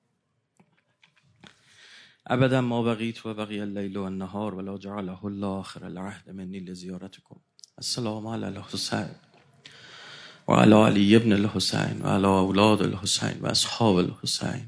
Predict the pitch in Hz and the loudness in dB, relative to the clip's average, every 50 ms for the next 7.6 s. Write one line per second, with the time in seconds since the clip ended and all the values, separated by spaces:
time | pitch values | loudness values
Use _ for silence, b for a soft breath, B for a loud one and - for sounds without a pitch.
0 | - 131 - - 135 - - 117 110 104 - - - 117 - - - - - - | -10 -6 -2 -2 0 0 0 0 0 -2 -4 -6 -6 -6 -6 -6 -6 -8 -8 -10
1 | - - _ 104 98 - - - - - - - B B B B B B B B | -10 -6 _ -2 -2 -2 -2 -4 -6 -8 -10 -14 B B B B B B B B
2 | B B B B B _ - - 123 - - 104 - - 98 107 110 117 104 - | B B B B B _ 0 0 0 0 0 -4 -2 -2 -2 0 0 -2 -2 -2
3 | - - - 107 117 104 92 92 101 - - - 98 85 - - 104 92 - - | -4 -6 -2 0 2 2 4 2 2 2 2 0 -2 -4 -2 -2 -2 0 0 -4
4 | - - - - _ _ _ _ _ _ _ _ _ _ _ _ - _ _ _ | -6 -6 -10 -12 _ _ _ _ _ _ _ _ _ _ _ _ -20 _ _ _
5 | _ _ _ _ B B B B B B B B B B B B B B - - | _ _ _ _ B B B B B B B B B B B B B B 4 8
6 | - 113 110 110 107 107 104 98 101 101 101 104 107 104 - 98 90 87 87 - | 10 12 12 12 10 10 8 6 6 6 6 4 4 2 0 -4 -4 -4 -4 -6
7 | 110 - - 123 - - 95 95 98 95 90 | -8 -10 -12 -10 -8 -6 -4 -2 0 -2 -2